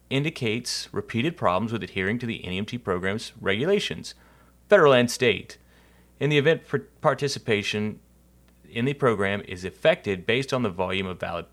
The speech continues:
complaints, the Bureau will adhere to existing procedures for due process. Please contact Molina Medicaid Solutions Provider Relations at two two five, nine two four, five zero four zero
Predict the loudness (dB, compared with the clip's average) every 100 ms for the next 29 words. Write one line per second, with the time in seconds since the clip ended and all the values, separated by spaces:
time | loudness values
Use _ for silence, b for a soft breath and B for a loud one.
0 | _ _ _ -12 -12 2 2 4 -2 -8
1 | -8 -6 0 4 6 4 2 0 -2 -2
2 | -4 -4 -4 -6 -6 -8 -8 -8 -6 -8
3 | -8 -10 0 0 2 -4 -10 -14 b b
4 | b b b _ -2 0 0 2 2 0
5 | 2 2 2 2 0 -4 -4 -6 -4 -6
6 | -4 -2 0 0 0 0 -2 -4 -6 -8
7 | -12 -14 -12 -10 -4 0 0 0 -2 -2
8 | -4 -6 -8 -2 0 0 -2 -6 -4 -2
9 | -4 -4 -4 -2 -4 -6 -6 -4 -4 -6
10 | -4 -4